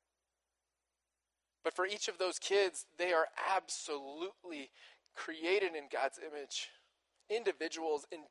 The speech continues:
desperate need. Pff, Chick-fil-A sauce. They don't want a new car, they want Chick-fil-A sauce. You know what that means? You know what I hear when I hear Nick say that?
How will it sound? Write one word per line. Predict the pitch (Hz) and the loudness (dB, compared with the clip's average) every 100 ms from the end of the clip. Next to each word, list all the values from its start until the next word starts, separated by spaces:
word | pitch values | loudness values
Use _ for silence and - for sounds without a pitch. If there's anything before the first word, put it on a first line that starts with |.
| - | -8
desperate | - 214 - 160 151 | 0 0 0 -6 -8
need. | 131 139 135 - _ _ _ _ _ - _ _ _ _ _ _ _ _ _ _ _ _ _ _ _ _ _ _ _ _ _ _ _ _ _ _ - | -10 -16 -16 -20 _ _ _ _ _ -20 _ _ _ _ _ _ _ _ _ _ _ _ _ _ _ _ _ _ _ _ _ _ _ _ _ _ -8
Pff, | - - - - _ _ _ _ _ - | -8 -6 -12 -20 _ _ _ _ _ -6
Chick-fil-A | - 277 - 208 233 294 | -4 -4 -4 -2 0 0
sauce. | - 233 - - - - - _ _ _ _ _ _ _ _ _ _ _ _ _ _ _ _ _ - | 0 0 -2 -6 -12 -14 -20 _ _ _ _ _ _ _ _ _ _ _ _ _ _ _ _ _ -2
They | 220 | 8
don't | 302 277 202 | 10 10 6
want | 226 285 294 - | 4 6 4 2
a | 208 | 0
new | 233 233 | 0 -2
car, | - 262 269 254 | 2 4 6 8
they | 254 | 6
want | 262 233 | 6 0
Chick-fil-A | - - 233 - 208 190 220 240 | 0 -4 -4 2 2 4 2 2
sauce. | - 139 131 - - - - _ _ _ _ _ _ _ _ _ - - | 2 4 4 0 -12 -16 -18 _ _ _ _ _ _ _ _ _ -14 0
You | 220 | 10
know | |
what | 269 262 | 12 12
that | 220 180 | 12 10
means? | 185 214 214 | 0 -2 -2
You | 226 | 4
know | 262 | 10
what | 226 | 10
I | |
hear | - 190 202 | 10 6 6
when | 180 | 6
I | 175 | 2
hear | 175 | 2
Nick | 165 180 | -2 -4
say | - 147 | 0 2
that? | 160 185 | 2 -2